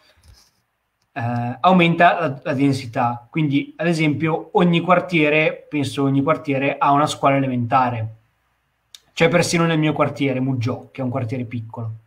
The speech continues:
Per cui questi bambini li possiamo rendere indipendenti nella maggior parte dei casi e farli andare e tornare a scuola, ehm, da scuola a piedi.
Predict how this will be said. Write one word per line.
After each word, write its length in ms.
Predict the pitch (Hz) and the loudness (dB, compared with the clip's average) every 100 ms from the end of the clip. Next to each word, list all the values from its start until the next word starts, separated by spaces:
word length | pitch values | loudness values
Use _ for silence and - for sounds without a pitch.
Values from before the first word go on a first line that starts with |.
| _ _ _ _ _ | _ _ _ _ _
Per 180 | - 214 | 2 2
cui 600 | 208 196 147 127 113 - _ _ | 2 2 4 2 -2 -8 _ _
questi 300 | 190 180 190 | -6 -4 0
bambini 680 | 196 190 170 139 131 123 - | 2 2 2 2 0 -4 -6
li 100 | 147 | -4
possiamo 380 | 175 170 190 175 | -4 -2 0 2
rendere 300 | 175 180 175 | 2 0 0
indipendenti 1080 | 170 170 208 190 160 151 151 156 185 202 _ _ - | 0 -2 -4 -2 -2 -2 -4 -4 -4 -6 _ _ -8
nella 180 | 143 | -4
maggior 280 | 151 151 156 | -2 -2 -2
parte 240 | 139 151 170 | 0 -2 -2
dei 100 | 180 | -2
casi 500 | 156 139 135 160 170 | 0 0 0 -4 -6
e 120 | 160 | 0
farli 240 | 175 135 | 2 2
andare 500 | 139 160 151 147 160 | 2 4 4 4 0
e 80 | 147 | -2
tornare 480 | 131 165 147 127 127 | -4 0 0 0 -4
a 140 | 165 | -6
scuola, 480 | - - 131 139 165 | -8 -4 -2 -2 -6
ehm, 640 | 147 131 127 123 120 117 113 - _ | -8 -8 -6 -6 -6 -8 -12 -16 _
da 140 | - 156 | -6 -6
scuola 680 | - 151 139 143 143 - _ | -2 0 2 0 -2 -8 _
a 120 | 147 | -12
piedi. 420 | 117 120 110 120 | -6 -4 -2 -4